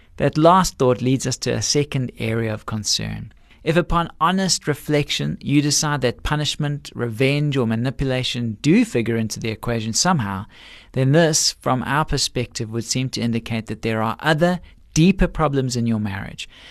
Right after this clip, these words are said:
problems that may have had something to do with causing the illicit affair in the first place.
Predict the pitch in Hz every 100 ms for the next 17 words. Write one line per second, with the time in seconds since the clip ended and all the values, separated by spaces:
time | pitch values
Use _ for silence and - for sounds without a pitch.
0 | - - 175 185 170 151 131 151 175 147
1 | 139 151 147 139 120 123 143 127 - -
2 | 208 202 131 110 113 113 117 127 123 -
3 | 139 143 143 - 151 180 - 110 - -